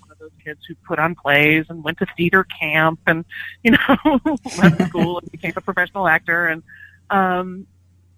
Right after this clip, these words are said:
Speaker 1: and it was great. And I had one of those acting careers that, you know, went well enough that you didn't want to quite give up on it, but not so well as to actually be able to support a person. Um, although I will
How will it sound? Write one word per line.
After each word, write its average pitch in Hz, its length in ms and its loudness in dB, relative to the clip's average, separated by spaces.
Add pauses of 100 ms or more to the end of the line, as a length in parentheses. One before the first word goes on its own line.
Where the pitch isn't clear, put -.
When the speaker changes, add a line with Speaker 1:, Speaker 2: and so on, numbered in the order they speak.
(120)
Speaker 1:
and 262 120 2
it 294 80 -4
was 294 160 -4
great. 294 360 -4
And 226 120 -4
I 233 80 -2
had 277 160 -2
one 277 120 -6
of 277 80 -6
those 262 140 -6
acting 214 300 -4
careers 214 400 2
that, 220 180 -4
you 262 80 -4
know, 233 100 -4
went 220 220 -4 (160)
well 208 220 4
enough 202 260 4
that - 160 -12
you 196 60 -12
didn't 202 160 -4
want 196 140 0
to 190 40 -4
quite 196 240 2
give 190 140 4
up 226 120 2
on 156 200 4
it, 180 180 0
but 196 140 -6
not 190 160 -2 (100)
so 202 100 -6
well 170 220 0
as 160 80 -10
to - 80 -10
actually 160 280 -4
be 156 100 -4
able 156 180 -4
to 151 100 -10
support - 320 0
a 233 40 0
person. 165 360 -2 (720)
Um, 180 400 4
although 233 140 2
I 254 80 4
will 349 140 4